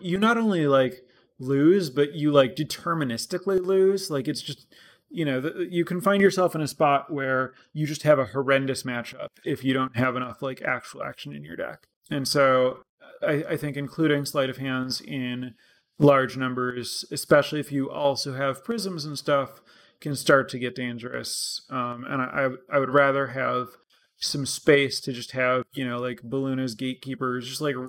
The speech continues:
reasonable, like, big threats in my deck instead of those things. This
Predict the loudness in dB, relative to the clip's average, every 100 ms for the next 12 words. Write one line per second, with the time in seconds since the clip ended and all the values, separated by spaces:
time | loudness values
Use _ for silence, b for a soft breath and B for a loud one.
0 | -12 -10 -6 -4 -2 -2 2 2 2 0
1 | b b b b -2 0 -2 -4 -2 -2
2 | -4 -6 -4 -4 -6 -10 -8 -8 -6 -6
3 | -8 -8 -10 -8 -6 -6 -8 -8 -10 -12
4 | -14 -14 -12 -12 -14 _ _ _ _ _
5 | _ 6 8 8 4